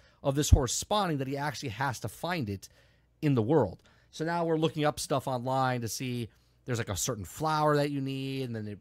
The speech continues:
it brings the horse in and, and a whole bunch of stuff. But it,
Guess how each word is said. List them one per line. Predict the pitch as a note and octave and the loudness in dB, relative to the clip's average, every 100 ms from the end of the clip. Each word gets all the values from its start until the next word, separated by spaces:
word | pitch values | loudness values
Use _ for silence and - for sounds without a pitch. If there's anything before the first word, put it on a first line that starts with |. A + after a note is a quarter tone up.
| - | -12
it | G#2+ - | -14 -10
brings | C3 C#3 | -8 -8
the | A#2 | -8
horse | G2 G#2 F2+ - | -8 -8 -8 -6
in | E3+ D#3+ D#3 | -2 0 0
and, | C3+ A2+ - _ - | 0 -4 -6 _ -8
and | B2+ | -2
a | |
whole | D#3 | 0
bunch | C#3+ C3 | 0 -2
of | A#2+ | -2
stuff. | C3 B2 _ _ _ _ _ | -4 -4 _ _ _ _ _
But | |
it, | - | 6